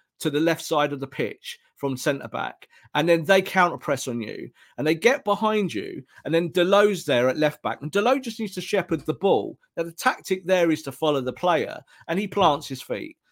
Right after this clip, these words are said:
So the ball goes in round him. Now, for me, I'm not blaming Dalot, but these are the mo-, in the moment, in-game situations. And then at the far post, you got a guy running in, Gordon,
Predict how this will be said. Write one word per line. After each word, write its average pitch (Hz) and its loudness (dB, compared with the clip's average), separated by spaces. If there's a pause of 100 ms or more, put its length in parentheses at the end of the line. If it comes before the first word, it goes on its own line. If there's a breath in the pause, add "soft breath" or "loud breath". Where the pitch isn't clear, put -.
(100)
So 202 -4
the 196 0
ball 233 0
goes 180 2
in 165 0
round 175 0
him. - -8
Now, 143 -4
for 180 -8
me, 170 0
I'm 143 -2
not - -4
blaming 156 2
Dalot, 139 -2 (360)
but 143 0
these 165 4
are 160 2
the 156 4
mo-, 165 2
in 196 4
the 190 0
moment, 170 0
in-game 165 0
situations. - -6 (320 soft breath)
And 170 -2
then 180 4
at 185 0
the 165 -14
far 233 4
post, - -2 (240)
you 131 -8
got 147 2
a 127 -8
guy 190 6
running 180 -2
in, 151 -4
Gordon, 160 2